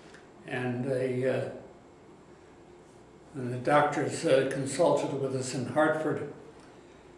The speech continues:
they said, "Well, you know, uh, kid's not gonna be able to do anything in life, that, uh, she'll be, uh,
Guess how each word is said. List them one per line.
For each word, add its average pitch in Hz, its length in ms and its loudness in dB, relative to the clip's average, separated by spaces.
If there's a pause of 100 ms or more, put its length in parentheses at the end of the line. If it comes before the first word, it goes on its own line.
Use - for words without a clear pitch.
(240)
they 139 120 -2
said, 147 260 0
"Well, 156 440 6
you 151 80 2
know, 143 400 4
uh, 135 240 4
kid's - 420 0
not 147 180 0
gonna 139 200 0
be 139 140 2
able 139 240 4
to - 40 -6
do 143 160 2
anything 143 380 0
in 110 120 -4
life, 117 460 -4 (1040)
that, - 340 -4
uh, 123 560 6 (1300)
she'll 151 300 -2
be, 139 360 2
uh, 123 120 0